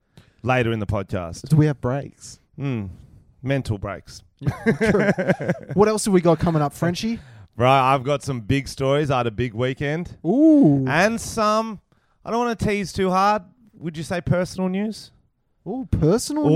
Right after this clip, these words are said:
Speaker 2: news.
Speaker 1: actually, I'll tell you all right now.
Speaker 2: Oh, shit.
Speaker 1: You may know Frenchie as the single king of Tinder. I am dating a girl, Thomas.
Speaker 2: Oh, my God.
Speaker 1: Human, over the age
Speaker 2: A
Speaker 1: of
Speaker 2: girl?
Speaker 1: twenty-five, under
Speaker 2: Oh,
Speaker 1: the
Speaker 2: a
Speaker 1: age
Speaker 2: woman.
Speaker 1: of, under
Speaker 2: Sorry.
Speaker 1: the age of thirty.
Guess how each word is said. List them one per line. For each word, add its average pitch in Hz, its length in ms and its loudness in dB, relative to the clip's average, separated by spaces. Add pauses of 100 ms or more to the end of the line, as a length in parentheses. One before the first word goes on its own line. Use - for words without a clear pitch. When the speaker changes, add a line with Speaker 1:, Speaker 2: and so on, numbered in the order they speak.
Speaker 2:
news. 160 120 4
Speaker 1:
actually, 226 100 0
I'll 247 100 4
tell 214 200 2
you 180 120 2
all 156 160 4
right 139 240 2
now. 127 360 -2
Speaker 2:
Oh, 262 280 4
shit. 180 480 -2
Speaker 1:
You 240 200 6
may 220 220 2
know 185 240 2
Frenchie 170 440 -4
as 147 160 -2
the 139 100 -2
single 147 560 -8 (300)
king 196 260 0
of 175 120 -4
Tinder. 175 520 0 (580)
I 147 360 -2
am 147 380 -4
dating 151 500 -2
a 139 80 -2
girl, 135 240 0
Thomas. 151 500 -8 (240)
Speaker 2:
Oh, 175 100 0
my 202 160 4
God. 202 500 2
Speaker 1:
Human, 196 440 2 (280)
over 156 260 2
the 170 100 4
age 165 160 2
Speaker 2:
A 156 40 4
Speaker 1:
of 143 80 -2
Speaker 2:
girl? - 100 0
Speaker 1:
twenty-five, 160 680 4
under 156 260 2
Speaker 2:
Oh, - 20 0
Speaker 1:
the 156 180 4
Speaker 2:
a - 40 0
Speaker 1:
age 165 80 0
Speaker 2:
woman. 214 220 4
Speaker 1:
of, 139 100 -4
under 127 120 -8 (140)
Speaker 2:
Sorry. 139 380 -2
Speaker 1:
the 139 120 2
age 135 240 -2
of 123 120 -4
thirty. 110 520 -4